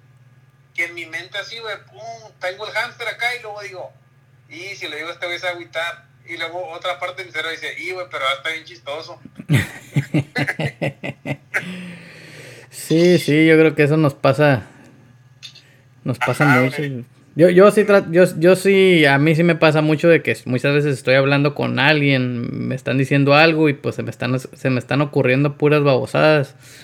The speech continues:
Speaker 2: pero, pues, yo, yo sí trato de aguantarme más, pues, más, trato de ser más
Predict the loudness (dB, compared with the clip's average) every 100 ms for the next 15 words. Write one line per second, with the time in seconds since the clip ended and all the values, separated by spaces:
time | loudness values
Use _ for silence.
0 | -20 -20 _ -2 -2 -2 -4 -6 -6 -18
1 | -20 _ _ _ _ _ _ _ _ _
2 | _ _ _ -4 -2 0 0 2 2 2
3 | 2 0 2 0 2 4 4 4 2 0
4 | 0 0 2 0 0 -4 -4 -4 -2 -6
5 | -8 -18 -20 _ _ _ -20 _ _ -8
6 | -8 0 0 2 0 0 -2 -4